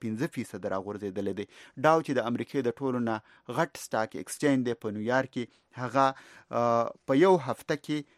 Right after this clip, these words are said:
زر پوینټونه راغورځېدلی دی. دا شپاړس زره څلور سوه او یو کم شپېته ته راغورځېدلی دی. د دې نه وړاندې هفته کې دا اوولس زره او شپږ سوه، آه، ځان له د جمعې په ورځ، یعنې پرون، دا پنځه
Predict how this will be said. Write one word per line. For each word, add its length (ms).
زر 260
پوینټونه 640
راغورځېدلی 680
دی. 100
دا 100
شپاړس 480
زره 200
څلور 240
سوه 380
او 100
یو 160
کم 200
شپېته 400
ته 120
راغورځېدلی 640
دی. 60
د 120
دې 120
نه 80
وړاندې 400
هفته 220
کې 120
دا 60
اوولس 500
زره 180
او 80
شپږ 260
سوه، 220
آه، 300
ځان 300
له 80
د 180
جمعې 300
په 80
ورځ، 180
یعنې 240
پرون، 320
دا 80
پنځه 260